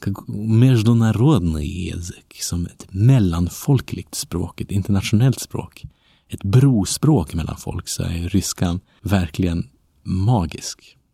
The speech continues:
Det fanns i alla fall där ett litet torg, förklarar han, där man kunde boka eller skaffa sig en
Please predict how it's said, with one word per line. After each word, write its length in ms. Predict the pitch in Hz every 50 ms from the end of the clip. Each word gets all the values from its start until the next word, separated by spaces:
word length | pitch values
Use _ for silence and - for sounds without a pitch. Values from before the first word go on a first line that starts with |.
| _ _ _ _ _ _ _ _ _ - - - - - _ _
Det 80 | - 123
fanns 260 | - 165 165 139 -
i 40 | 98
alla 100 | 92 92
fall 200 | - 92 92 90
där 180 | 85 85 87
ett 160 | 92 87 -
litet 400 | 98 92 90 - - 87 - -
torg, 420 | - - - - 87 104 120 139 120
förklarar 400 | - 113 110 - 113 113 113 107
han, 220 | 101 117 120 123
där 100 | 117 101
man 180 | 92 92 95 95
kunde 400 | - 95 87 85 90 90 92 92
boka 400 | - 147 143 143 - 117 117 117
eller 240 | 110 107 104 101 92
skaffa 400 | - - - 98 - - - 87
sig 300 | - - 90 82 - -
en 160 | 85 85 87